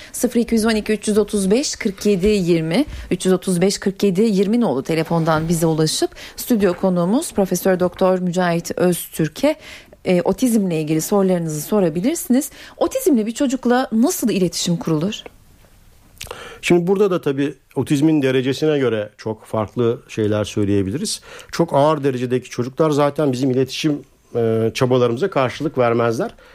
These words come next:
Speaker 2: Tedaviyle aslında temel çözülmesi gereken bu iletişime karşılık vermeleridir.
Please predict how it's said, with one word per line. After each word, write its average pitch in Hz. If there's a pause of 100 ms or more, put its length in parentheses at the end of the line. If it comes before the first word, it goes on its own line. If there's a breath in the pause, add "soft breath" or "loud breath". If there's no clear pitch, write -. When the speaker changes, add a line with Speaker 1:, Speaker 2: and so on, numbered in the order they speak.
(160 loud breath)
Speaker 2:
Tedaviyle 143
aslında 123
temel 156 (160)
çözülmesi 120
gereken 127
bu 139
iletişime 139
karşılık 143
vermeleridir. 87